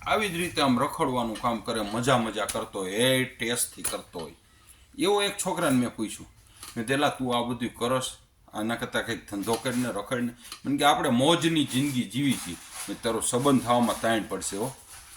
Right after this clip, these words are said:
મને કે, "સો ટકા મારો સંબંધ થઈ જાય, તમારે જોવું જ જોજો." અને હકીકત, બે મહિનામાં લવ મેરેજ કરી લીધા એને. કાંઈ ધંધો નથી કરતો, કાંઈ નથી કરતો, સારું મોટરસાઇકલ છે, બે ત્રણ જોડી કપડાં સારા છે અને ઓલું સફરજનનું બટકું ભરેલો મોબાઈલ છે.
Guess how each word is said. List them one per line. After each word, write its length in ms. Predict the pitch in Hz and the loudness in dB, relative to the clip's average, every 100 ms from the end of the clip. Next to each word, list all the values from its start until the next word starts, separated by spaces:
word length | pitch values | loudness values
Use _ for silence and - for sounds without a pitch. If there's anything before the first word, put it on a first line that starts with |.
| - - - _ 117 | -20 -20 -20 _ -2
મને 180 | 151 | 0
કે, 140 | 147 139 | 0 -2
"સો 340 | - 175 196 | -2 0 2
ટકા 300 | 190 - 165 | 2 0 2
મારો 280 | 143 120 104 | 2 2 0
સંબંધ 300 | 117 110 104 | -2 -2 -2
થઈ 160 | 131 123 | -2 -4
જાય, 200 | 117 90 | -4 -4
તમારે 240 | 104 104 - | -6 -4 -2
જોવું 340 | 135 131 104 | 0 0 0
જ 20 | |
જોજો." 300 | 151 143 - - - _ - | 0 0 -4 -10 -20 _ -10
અને 160 | 95 117 | 0 4
હકીકત, 420 | 165 240 185 170 | 4 2 0 0
બે 260 | 143 175 185 | 2 2 2
મહિનામાં 540 | 180 175 170 170 170 | 0 0 0 2 2
લવ 180 | 208 254 | 4 4
મેરેજ 240 | 240 165 | 2 0
કરી 160 | - 104 | -2 -4
લીધા 280 | 90 82 80 | -4 -6 -10
એને. 140 | 78 - - - - - - | -12 -16 -18 -18 -20 -16 -2
કાંઈ 320 | 202 226 262 | 4 8 6
ધંધો 360 | 175 175 135 113 | 4 0 2 0
નથી 180 | 104 - | -2 -8
કરતો, 520 | 110 - 101 135 131 _ _ _ _ | -12 -6 -6 -6 -10 _ _ _ _
કાંઈ 300 | 143 185 208 | 2 4 4
નથી 220 | 165 127 | 2 0
કરતો, 360 | 127 120 131 120 | -4 -2 0 0
સારું 380 | - 143 165 160 | 2 4 4 4
મોટરસાઇકલ 540 | 185 - 170 123 107 | 2 2 0 2 -2
છે, 240 | - 110 107 | -2 -2 -4
બે 400 | - - - 143 | -8 -12 -4 0
ત્રણ 200 | 160 143 | 4 4
જોડી 220 | 135 131 | 4 2
કપડાં 440 | - 156 185 131 | 2 2 4 2
સારા 260 | 120 101 95 | 2 -2 -4
છે 160 | - 101 - - - 110 | -6 -10 -14 -18 -12 -2
અને 180 | 120 | 0
ઓલું 240 | 127 127 117 | 2 2 0
સફરજનનું 680 | 165 160 160 127 127 120 | 0 0 0 2 2 4
બટકું 320 | 143 151 139 110 | 2 0 0 2
ભરેલો 300 | 110 104 101 | 2 2 4
મોબાઈલ 440 | 131 160 139 87 | 4 6 6 4
છે. 240 | - 110 | -2 -10